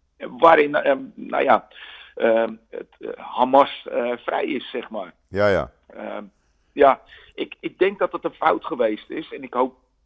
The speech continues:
Speaker 1: dat die fout in ieder geval in het noorden niet gemaakt wordt. Ehm, ja,
Speaker 2: Nee, dat
Speaker 1: we
Speaker 2: mag je
Speaker 1: gaan
Speaker 2: dan
Speaker 1: het zien.
Speaker 2: hopen.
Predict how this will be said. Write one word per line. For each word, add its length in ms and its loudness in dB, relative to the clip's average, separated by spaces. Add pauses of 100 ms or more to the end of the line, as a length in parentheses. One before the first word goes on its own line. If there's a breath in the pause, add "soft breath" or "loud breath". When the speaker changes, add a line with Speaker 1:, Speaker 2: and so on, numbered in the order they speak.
(100)
Speaker 1:
dat 220 -2 (380)
die 200 -12
fout 500 -2
in 160 -8
ieder 200 -8
geval 300 -6
in 80 -8
het 120 -8
noorden 360 -4
niet 180 -12
gemaakt 440 -2
wordt. 280 -10
Ehm, 320 -8 (280)
ja, 160 4
Speaker 2:
Nee, 100 2
dat 100 0
Speaker 1:
we 60 -8
Speaker 2:
mag 140 2
je 40 -6
Speaker 1:
gaan 100 2
Speaker 2:
dan 100 -4
Speaker 1:
het 100 0
zien. 80 6
Speaker 2:
hopen. 260 -6